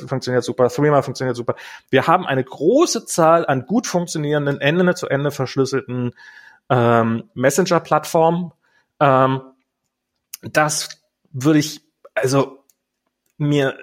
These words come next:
da-, das wird sehr, sehr, sehr viel schwerer werden, äh, in dem Moment, in dem, ähm, in dem man halt so eine Interoper-, Operabilität, ähm, macht, weil der ganze Schlüsselaustausch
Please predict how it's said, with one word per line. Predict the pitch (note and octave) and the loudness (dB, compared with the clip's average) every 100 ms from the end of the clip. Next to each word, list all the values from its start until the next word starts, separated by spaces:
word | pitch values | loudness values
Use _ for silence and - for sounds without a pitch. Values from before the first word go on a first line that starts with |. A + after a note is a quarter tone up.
| - | -16
da-, | D#3 B2+ | -10 -6
das | - F3 | -2 0
wird | D#3 A2 | -2 -2
sehr, | B2 G#3 D#3+ | 2 2 4
sehr, | C#3 C#3 | 4 2
sehr | B2+ B2+ | 4 2
viel | B2 - A#2+ A2+ A#2 - _ F3 | 2 -4 -2 -2 -4 -12 _ -20
schwerer | C#3+ - B2 B2+ C#3+ D3+ C#3+ | -12 -6 0 2 4 2 4
werden, | D3 D3+ E3 G3 - | 2 2 -2 -8 -6
äh, | C3 B2 B2+ | -4 -2 -4
in | B2+ | -2
dem | B2 B2 | 0 2
Moment, | B2+ A#2+ A#2 A#2+ - | 2 2 0 -2 -4
in | A#2 | -4
dem, | A2 A2 G#2+ G#2+ A2 A2 - | -2 0 0 -2 -4 -4 -4
ähm, | G#2+ G#2 G#2+ G#2+ _ _ _ _ - _ _ | -2 -2 -4 -10 _ _ _ _ -20 _ _
in | B2+ G#2+ | -2 2
dem | G#2 A2 | 0 2
man | A2 G#2 | 2 2
halt | A2 G#2+ | 0 0
so | G2+ | 0
eine | G2+ - - - | -2 -4 -8 -8
Interoper-, | C3 B2 F2 G#2 A2 - - | -2 0 0 2 0 0 -6
Operabilität, | - B2+ A2 G#2+ - - A2+ G#2+ - D#3 - - | -8 -6 -2 -2 -4 -6 -4 -2 0 0 0 0
ähm, | C#3 C3+ C3+ C#3 C#3+ D3+ | 2 4 4 2 -2 -4
macht, | - E3 - | -2 -2 0
weil | B2+ | 0
der | A#2+ | 2
ganze | A#2 A2+ | 0 -4
Schlüsselaustausch | - D#3 D#3+ C#3+ C3 C3 - B2+ B2 B2 B2 - - | -2 -2 0 0 0 -2 -4 0 2 2 0 -8 -14